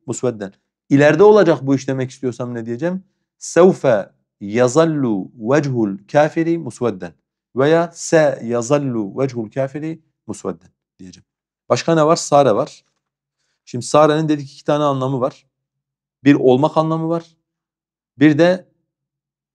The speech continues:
dönüşmek, bir halden başka bir hale geçmek, e, anlamı var, e, dedik.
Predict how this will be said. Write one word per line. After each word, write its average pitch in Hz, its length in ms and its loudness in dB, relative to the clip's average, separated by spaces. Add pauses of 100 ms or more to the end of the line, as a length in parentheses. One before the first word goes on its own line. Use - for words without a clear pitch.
dönüşmek, 131 640 0
bir 127 140 -2
halden 131 420 -4
başka 127 280 -4
bir 123 60 -2
hale 117 280 -4
geçmek, 107 520 -6 (420)
e, 98 100 -8
anlamı 98 640 -6
var, 90 240 -10 (380)
e, 92 120 -18
dedik. 87 280 -14